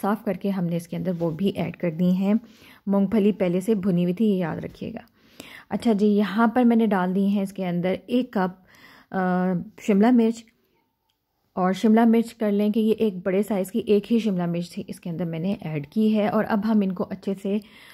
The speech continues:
अ, फ्राई कर लेंगे या भून लेंगे। इतना आपने इनको पकाना है कि जो चिकन है उसका कलर, अ, पिंक से जो है वो वाइट हो जाए। यहाँ पर मैं आपको शो करा देती हूँ, देखें दो से तीन मिनट में ये अच्छे से फ्राई हो चुके हैं।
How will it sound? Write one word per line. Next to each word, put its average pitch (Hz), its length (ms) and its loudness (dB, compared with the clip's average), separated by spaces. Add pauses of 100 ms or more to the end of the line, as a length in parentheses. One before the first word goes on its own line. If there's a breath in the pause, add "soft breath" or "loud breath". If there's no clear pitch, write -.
(180 loud breath)
अ, 190 200 0
फ्राई 202 320 2
कर 226 180 2
लेंगे 190 340 0
या 190 220 0
भून 214 320 2
लेंगे। 190 260 0
इतना 226 380 0
आपने 220 220 0
इनको 202 180 -2
पकाना 180 400 -4
है 202 240 0
कि 196 180 -2
जो 190 140 0
चिकन 202 460 -2
है 208 220 0
उसका 196 360 -6
कलर, 185 440 -2 (960 soft breath)
अ, 190 220 0
पिंक 233 380 2
से 233 180 2
जो 208 100 -2
है 208 140 0
वो 185 280 -2
वाइट 160 240 -6
हो 165 100 -8
जाए। 180 140 -4
यहाँ 196 200 -2
पर 208 140 -2
मैं 208 120 2
आपको 196 180 -4
शो 220 180 0
करा 208 220 2
देती 185 240 0
हूँ, 220 80 4
देखें 214 360 2
दो 208 240 2
से 226 160 0
तीन 254 300 2
मिनट 196 320 2
में 190 100 -2
ये 196 120 -2
अच्छे 196 380 -6
से 208 220 -2
फ्राई 190 300 -4
हो 196 340 0
चुके 190 300 -4
हैं। 196 200 -8